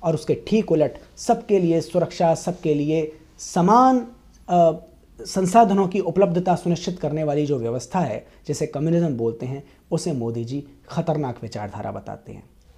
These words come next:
हमारे लिए ऐसी व्यवस्था देकर मोदी जी और उन जैसे तमाम नेता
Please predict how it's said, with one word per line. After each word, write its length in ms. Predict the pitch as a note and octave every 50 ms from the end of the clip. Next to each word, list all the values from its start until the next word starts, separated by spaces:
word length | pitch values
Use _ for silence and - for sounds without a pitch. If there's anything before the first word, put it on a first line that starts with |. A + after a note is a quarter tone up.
| - - - -
हमारे 340 | - D#3+ E3+ F#3+ A3+ C#4 C#4+
लिए 220 | C4+ C4+ C#4 C4
ऐसी 300 | A#3 G3 F#3+ F#3 - A#3
व्यवस्था 460 | G3 D#3+ E3 E3 F3 E3 - - F3+ D#3+
देकर 340 | C#3+ D3+ D3 - F3 E3+
मोदी 300 | D#3+ C#3+ C#3+ D3+ D3 E3
जी 340 | D3+ D#3+ F#3 G3 G3 - - -
और 140 | E3 E3 D#3
उन 100 | D#3 D3+
जैसे 260 | F3 F#3 F3+ F#3+ F3+
तमाम 320 | F3+ - B2+ C#3+ D3 D#3
नेता 320 | D3 B2+ C3 C3 - D#3